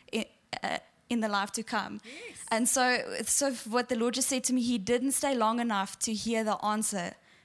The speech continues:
Speaker 1: to all his questions
Speaker 2: Yes.
Speaker 1: because he went away sad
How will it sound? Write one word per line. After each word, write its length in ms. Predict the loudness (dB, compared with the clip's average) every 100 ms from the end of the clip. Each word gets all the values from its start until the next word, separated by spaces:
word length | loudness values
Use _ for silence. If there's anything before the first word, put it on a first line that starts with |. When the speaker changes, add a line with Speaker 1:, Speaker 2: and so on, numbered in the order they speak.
| _
Speaker 1:
to 200 | -2 -2 0
all 120 | 0
his 200 | 2 0
questions 680 | 0 0 0 -2 -8 -8 -8 _ _ -20
Speaker 2:
Yes. 100 | -10
Speaker 1:
because 260 | -2 0 0
he 80 |
went 260 | 0 -2 -2
away 240 | -2 -2 2
sad 520 | 2 0 -2 -6